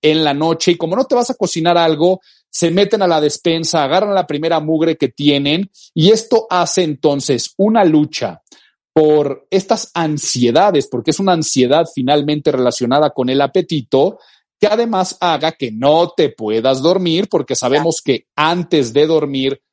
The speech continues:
Speaker 1: no tienes ni que comer pesado, ni beber, ni tomar ningún tipo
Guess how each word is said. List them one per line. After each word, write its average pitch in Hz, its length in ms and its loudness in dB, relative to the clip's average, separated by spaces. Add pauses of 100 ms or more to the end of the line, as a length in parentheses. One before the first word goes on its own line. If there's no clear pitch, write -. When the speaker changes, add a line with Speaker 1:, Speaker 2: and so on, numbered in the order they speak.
(100)
Speaker 1:
no 147 220 2
tienes 147 360 -2
ni 113 140 -2
que 110 140 0
comer 139 360 2
pesado, 160 640 0
ni 127 200 -4
beber, 156 600 2
ni 127 140 -8
tomar 127 400 -2
ningún 143 340 -4
tipo 147 380 2